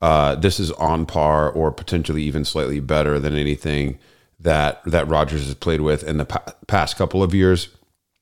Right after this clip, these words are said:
Um, that being said, you can't really ever fully replace somebody that's as dangerous as Davante Adams and the connection that they had. Uh, but at the same time,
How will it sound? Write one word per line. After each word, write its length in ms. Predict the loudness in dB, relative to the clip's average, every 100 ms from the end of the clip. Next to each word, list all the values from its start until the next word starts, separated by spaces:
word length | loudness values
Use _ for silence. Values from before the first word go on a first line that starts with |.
| _ _ _ -6 2
Um, 260 | 2 4
that 220 | 2 2
being 200 | 2 0
said, 400 | 0 2 4 2 -2 -20 _ -12
you 100 | -6
can't 260 | 0 0
really 240 | 4 2 4
ever 180 | 2 0
fully 340 | 0 0 2
replace 460 | 0 0 0 0 0
somebody 640 | -2 2 2 2 0 -4 -10 _ _
that's 160 | 0 2
as 140 | 0
dangerous 840 | 0 0 2 2 2 2 0 -10 _ _ _
as 240 | 0 2 0
Davante 440 | 2 2 2 0
Adams 380 | 2 2 2 0
and 100 | -2
the 60 | -2
connection 440 | -2 -2 -2 -2
that 180 | -2 -2
they 160 | -2 0
had. 480 | 0 2 0 -2 -8 _ _ _
Uh, 220 | 0 2 4
but 140 | 4
at 100 | 4
the 80 | 0
same 260 | 0 0
time, 540 | 2 2 2 2 0